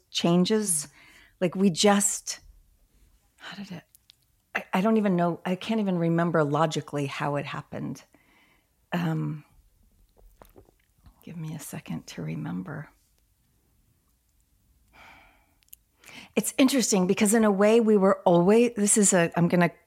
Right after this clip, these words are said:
contradict what I said earlier. In a way, from day one, we were always doing, quote unquote, the work together. I very much remember thinking, "I can marry this man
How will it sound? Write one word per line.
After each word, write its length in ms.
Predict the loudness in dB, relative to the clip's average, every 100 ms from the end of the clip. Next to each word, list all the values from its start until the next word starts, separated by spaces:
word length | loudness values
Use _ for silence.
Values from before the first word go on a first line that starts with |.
| -14
contradict 680 | -2 2 2 2 0 -2 0
what 140 | 2
I 80 | 2
said 340 | 2 2 2 0
earlier. 480 | 0 0 0 -2 -6 -14 -20 -20 -4 4
In 120 | 4
a 80 | 4
way, 500 | 4 4 4 4 0
from 340 | -2 2 4 4
day 200 | 4 4
one, 380 | 4 4 2 2
we 100 | 2
were 140 | 2 2
always 320 | 2 4 2
doing, 300 | 0 0 0
quote 300 | -2 0 0
unquote, 500 | 2 -2 0 -2 0
the 100 | -2
work 320 | 0 0 -2 -4
together. 640 | -4 -2 -2 -2 -4 -8 _ _ _ _ _ 0
I 260 | 2 2 0
very 260 | 0 2 2
much 240 | 0 0
remember 480 | 2 2 2 2 0 -4
thinking, 360 | -4 -2 -4 -4
"I 80 | -4
can 220 | -2 0
marry 280 | 2 0 -2
this 200 | -4 -2
man 320 | 0 0 -2